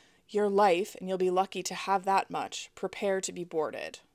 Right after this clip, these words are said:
"Sloane," Hilda hissed, but Sloane held up a hand. Hilda might not think Sloane was in charge here, but she was, and that meant handling bad guys when they surfaced, which happened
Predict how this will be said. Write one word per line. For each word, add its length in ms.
"Sloane," 760
Hilda 360
hissed, 500
but 160
Sloane 320
held 260
up 100
a 40
hand. 540
Hilda 360
might 300
not 240
think 200
Sloane 320
was 160
in 120
charge 360
here, 220
but 220
she 220
was, 540
and 140
that 180
meant 160
handling 500
bad 260
guys 300
when 140
they 100
surfaced, 600
which 200
happened 400